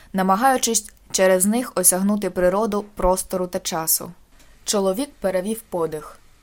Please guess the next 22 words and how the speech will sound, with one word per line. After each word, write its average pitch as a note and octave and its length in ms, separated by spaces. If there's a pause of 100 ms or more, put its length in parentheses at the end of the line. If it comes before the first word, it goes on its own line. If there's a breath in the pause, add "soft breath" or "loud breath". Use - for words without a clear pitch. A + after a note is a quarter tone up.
глянув G#3 420
на F3 120
чашку F3+ 400
з - 40
кавою, G#3+ 600 (340 soft breath)
проте G3+ 440 (160)
не G3 160
торкнувся F3 580
її. E3+ 320 (840 soft breath)
Анна A#3 280
цього G3 320
вже G3 180
не G3 140
знала, D#3+ 440 (380 soft breath)
хоча, D4 280
можливо, G#3+ 500
і G3 80
знала, G3+ 500 (100)
але F#3+ 240
мені G3 280
не F3 180
розказувала. E3 760